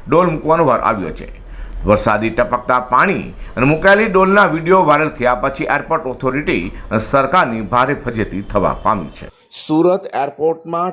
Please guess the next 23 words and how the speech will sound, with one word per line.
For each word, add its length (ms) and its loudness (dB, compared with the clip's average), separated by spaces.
ટર્મિનલ 440 -4
બિલ્ડિંગમાં 680 -6
પાણી 300 -2
ટપકતા 560 -6
બેરિકેડ 560 -2
લગાવી 320 -2
બે 400 -2
હજાર 280 0
સ્ક્વેર 300 -6
ફૂટનો 300 -6
એરિયા 400 -2
બંધ 200 -2
કરવામાં 340 -6
આવ્યો 180 -10
છે. 180 -16
નવાઈની 400 -2
વાત 240 -2
તો 60 0
એ 140 2
છે 120 -6
કે 140 -2
ભ્રષ્ટાચાર 680 -4
ઉઘાડો 280 -4